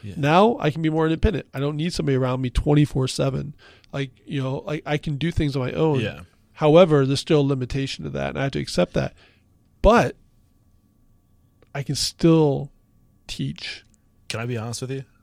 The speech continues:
Speaker 1: When I first saw that your podcast was a thing, I think I was in Texas, I remember thinking to myself, "How the fuck am I supposed to compete with this guy?" <laughs>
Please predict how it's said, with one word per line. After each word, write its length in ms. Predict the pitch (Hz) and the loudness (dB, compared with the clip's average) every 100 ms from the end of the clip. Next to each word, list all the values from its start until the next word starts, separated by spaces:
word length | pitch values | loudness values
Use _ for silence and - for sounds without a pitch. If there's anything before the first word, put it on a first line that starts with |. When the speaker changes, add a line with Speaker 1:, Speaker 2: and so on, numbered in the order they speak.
| _ _ _ | _ _ _
Speaker 1:
When 140 | 107 117 | -8 -6
I 60 | |
first 420 | 113 131 131 - - | -4 -6 -4 -6 -4
saw 220 | 117 113 | -4 -4
that 160 | 110 - 90 87 | -6 -10 -14 -6
your 160 | 107 | -6
podcast 520 | - 107 104 104 101 107 | -4 -6 -6 -6 -6 -6
was 100 | 98 | -8
a 80 | 90 | -8
thing, 340 | 92 104 120 _ _ _ _ | -10 -10 -12 _ _ _ _
I 40 | |
think 140 | 127 101 | -6 -4
I 20 | |
was 140 | 95 | -4
in 60 | 92 | -8
Texas, 520 | - 87 110 113 - _ _ _ - | -12 -12 -12 -12 -14 _ _ _ -8
I 40 | |
remember 220 | 113 113 | -4 -4
thinking 320 | 101 107 95 101 | -6 -8 -8 -8
to 140 | 92 | -10
myself, 500 | 69 80 76 76 - _ _ _ _ _ _ | -12 -12 -12 -14 -16 _ _ _ _ _ _
"How 120 | - | -12
the 100 | 175 | -10
fuck 360 | - - 143 - | -10 -4 -4 -2
am 80 | 113 | -4
I 60 | |
supposed 320 | 92 - 110 - | -4 -4 -4 -4
to 60 | |
compete 260 | - 92 95 | -8 -10 -10
with 160 | 85 | -8
this 200 | - 123 | -6 -4
guy?" 260 | - - - - - | -4 -8 -10 -16 -18
<laughs> 0 | _ | _